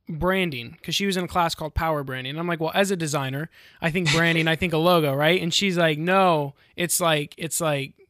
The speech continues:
the words and, like, how you're gonna do all," and she did visuals included. They, they do focus on that, but, um, it's not like, it's not, like, the thing, right? Obviously. So she's doing, like, the copy in ad campaigns and all these different kinds of things. So it's really interesting to see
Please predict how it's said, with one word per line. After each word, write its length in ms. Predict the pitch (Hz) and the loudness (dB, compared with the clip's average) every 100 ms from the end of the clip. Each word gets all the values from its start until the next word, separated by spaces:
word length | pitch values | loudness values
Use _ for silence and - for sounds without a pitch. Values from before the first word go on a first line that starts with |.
| _ 147 | _ -8
the 100 | 139 | -6
words 580 | 139 208 214 170 147 | -2 2 4 2 2
and, 120 | 151 147 | 0 -2
like, 100 | 143 | 0
how 80 | |
you're 140 | 170 165 | 0 0
gonna 100 | 165 | 0
do 140 | 160 | 0
all," 80 | 160 | 2
and 240 | 202 214 - | 2 2 2
she 140 | 240 | 2
did 160 | 254 175 | 2 4
visuals 480 | 190 185 190 190 | 4 4 2 0
included. 480 | 190 170 180 160 160 | -4 -2 0 0 0
They, 120 | 160 | 0
they 200 | 151 160 | 0 -2
do 160 | 147 175 | 0 -2
focus 340 | - 160 151 | 0 -2 -2
on 140 | 156 156 | -4 0
that, 200 | 151 151 | 0 0
but, 200 | 165 - - - - | -2 -2 -10 -14 -4
um, 220 | 165 165 | -2 0
it's 160 | 175 202 | -2 2
not 280 | 190 170 | 2 2
like, 340 | 165 156 147 - | 4 2 2 -4
it's 140 | 156 | -8
not, 140 | 165 165 | -6 -4
like, 180 | 147 139 | -4 -2
the 140 | 143 | -2
thing, 200 | 165 147 | -2 -2
right? 160 | 139 147 | -2 -2
Obviously. 400 | 139 147 135 139 | -2 -4 -4 -4
So 120 | 151 | -4
she's 180 | 175 147 | -4 -4
doing, 220 | 156 156 | -4 -2
like, 200 | 147 - - - | -4 -6 -16 -10
the 80 | 165 | -4
copy 440 | 175 160 - 170 | 2 2 2 -4
in 200 | - 170 185 | -4 -4 -2
ad 280 | 202 202 | -2 -2
campaigns 500 | - 147 131 135 127 | -4 -6 -4 -6 -4
and 60 | 143 | 0
all 100 | 160 | 0
these 160 | 165 160 | 0 -2
different 240 | 156 151 | -4 -2
kinds 180 | 151 143 | -4 -4
of 80 | 135 | -4
things. 220 | 151 143 | -6 -4
So 80 | 180 | -2
it's 120 | 175 | -2
really 200 | 208 285 | -2 -2
interesting 540 | 247 202 202 180 185 170 | -2 -2 -2 -2 -2 -2
to 60 | |
see 340 | 151 190 175 | -2 0 -2